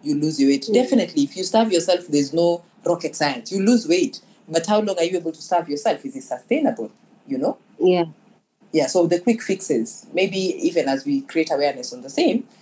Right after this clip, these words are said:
Speaker 1: we should be able to see what to do about those quick fixes.
Speaker 2: Thank you so much for sharing that. And I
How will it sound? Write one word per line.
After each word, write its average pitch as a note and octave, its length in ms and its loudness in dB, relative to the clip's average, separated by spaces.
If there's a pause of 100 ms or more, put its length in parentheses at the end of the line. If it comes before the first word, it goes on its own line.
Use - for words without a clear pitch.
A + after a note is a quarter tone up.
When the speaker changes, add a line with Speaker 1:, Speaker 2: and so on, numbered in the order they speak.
(260)
Speaker 1:
we C#3+ 80 -4
should C#3+ 200 -6
be D3 160 2
able D3+ 200 2
to D3 140 -10
see C3+ 480 -2 (840)
what F3 180 0
to D#3+ 80 -12
do D3 120 0
about B2+ 200 -2
those C3 200 -8
quick A2+ 180 -8
fixes. - 500 -14 (680)
Speaker 2:
Thank A3 280 6
you E3+ 120 4
so F3+ 240 0
much D3+ 380 0
for D#3 140 0
sharing D#3 560 2
that. D3+ 340 -2
And A3+ 140 4
I B3 100 8